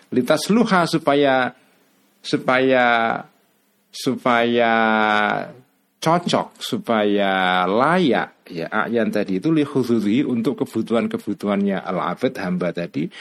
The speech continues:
wa khususi ghairihi, dan kebutuhan-kebutuhannya selain seorang hamba. Nah, wahia, dan yang disebut dengan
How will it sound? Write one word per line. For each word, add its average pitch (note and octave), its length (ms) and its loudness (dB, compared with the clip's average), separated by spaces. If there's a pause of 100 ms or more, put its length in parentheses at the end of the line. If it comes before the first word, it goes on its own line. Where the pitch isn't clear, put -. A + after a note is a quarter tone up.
(260)
wa G#2+ 160 0
khususi A#2+ 480 0
ghairihi, A2 480 0
dan A2+ 240 0
kebutuhan-kebutuhannya A2 1120 -2
selain G2 400 -4
seorang E2 400 -8
hamba. E2+ 400 -12 (960)
Nah, A2+ 160 2
wahia, E3 640 4
dan D3+ 480 0 (160)
yang D3+ 240 2
disebut C#3+ 480 0
dengan C#3+ 560 2